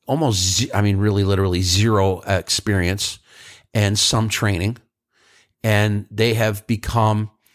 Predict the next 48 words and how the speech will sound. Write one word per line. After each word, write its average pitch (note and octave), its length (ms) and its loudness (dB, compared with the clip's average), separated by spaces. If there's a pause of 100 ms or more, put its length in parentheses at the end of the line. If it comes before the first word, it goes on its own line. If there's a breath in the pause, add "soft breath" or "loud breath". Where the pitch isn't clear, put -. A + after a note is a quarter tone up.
(340 soft breath)
really, B2+ 360 2
they've A2 200 0
become A#2 280 -2
superstars. A2+ 800 -2 (100)
They, A2 180 0
they're, G#2 220 0
they're G#2+ 140 0
very G#2+ 220 0
good B2 140 2
at B2+ 60 -2
what A#2+ 100 -2
they A#2+ 100 0
do. A2 260 0 (340 loud breath)
They're A#2 100 2
still B2+ 280 2
learning. A#2 280 2
They're A2 80 -2
still B2 220 0
growing. A2+ 480 0
They're - 120 -8
still B2 220 0
getting A2+ 260 2
better. A2 400 0 (460 loud breath)
Uh, B2 60 -4
but A2 140 -2
they A2+ 100 0
have G#2+ 180 0
great B2+ 340 0
attitudes. A#2 640 0
They A2 120 2
work A2+ 260 0
hard. C3 440 0 (320)
Love G#3 220 4
'em. F2+ 160 -2 (160)
But B2 200 0
they B2+ 200 2
are A#2+ 260 0
as A2 260 -2
rare B2 640 0 (160 soft breath)
as - 240 -2
Fabergé C3+ 540 0
eggs, B2+ 340 -2
ladies G#2 220 0
and G2+ 80 -2
gentlemen. A2 260 0
They're G#2 160 0
as F#2+ 100 -2
rare B2+ 500 0